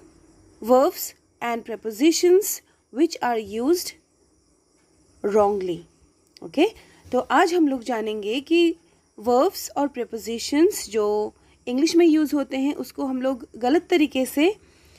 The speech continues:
कहाँ-कहाँ यूज़ कर रहे हैं और उसको कैसे रेक्टिफाई किया जा सकता है। The common mistakes with verbs and prepositions in English and how to rectify those। We are going to learn this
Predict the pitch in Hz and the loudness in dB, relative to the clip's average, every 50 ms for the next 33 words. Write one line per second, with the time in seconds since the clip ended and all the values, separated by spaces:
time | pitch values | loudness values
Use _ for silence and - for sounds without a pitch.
0 | _ _ _ _ _ _ - - 320 349 381 - 339 285 294 277 254 233 233 226 | _ _ _ _ _ _ -2 2 2 2 2 2 0 0 0 0 0 -2 -4 -6
1 | - - - 190 180 185 190 185 190 190 - - 294 349 349 339 - - 370 359 | -8 -8 -8 -8 -8 -8 -8 -10 -10 -8 -2 0 2 2 2 2 0 2 2 2
2 | 359 370 - - 370 381 - 453 403 320 277 269 - 294 269 - 277 277 311 349 | 2 0 -2 -2 -2 0 2 2 2 2 2 0 -2 -6 -6 -4 -2 -2 -2 -2
3 | - - 247 214 202 180 190 180 - 196 180 _ - 190 180 180 180 175 170 - | -4 -6 -8 -6 -6 -8 -10 -12 -12 -14 -16 _ -14 -16 -14 -14 -14 -16 -18 -20
4 | - - - 269 277 262 - 311 330 381 440 427 403 381 - - 285 247 277 285 | -20 -8 -4 -4 -2 0 0 0 2 2 2 4 2 2 2 0 -2 -2 -2 -2
5 | - - - - _ _ _ _ 240 247 202 202 208 240 233 247 330 359 - - | -4 -8 -12 -16 _ _ _ _ -12 -12 -10 -4 -2 0 2 2 2 0 -2 -8
6 | - - - 247 240 226 247 220 208 - 208 190 214 214 214 - 262 285 269 285 | -14 -10 -8 -8 -8 -6 -8 -8 -10 -10 -10 -6 -4 -4 -4 -2 -2 -2 0 0
7 | 254 233 226 220 214 247 381 453 - - - _ - 262 262 254 247 294 339 403 | -2 -2 -2 -2 0 2 2 2 0 -4 -8 _ -4 -2 -2 0 0 2 2 2
8 | 392 - 359 277 226 208 - - 247 233 - 262 262 269 302 311 320 285 208 170 | 4 2 0 0 0 -2 -6 -8 -14 -10 -6 -2 -2 0 0 2 0 0 0 -2
9 | 180 - - _ _ _ _ _ _ _ _ _ _ _ 233 269 339 359 339 302 | -4 -8 -14 _ _ _ _ _ _ _ _ _ _ _ 0 2 4 4 4 4
10 | 320 302 262 - 277 247 240 226 226 226 254 311 339 - _ _ _ _ _ _ | 2 2 0 0 -2 -2 0 0 0 0 0 0 -2 -2 _ _ _ _ _ _
11 | _ _ _ _ _ _ 220 190 220 240 320 311 - - - | _ _ _ _ _ _ -6 -2 0 2 2 0 -2 -6 -10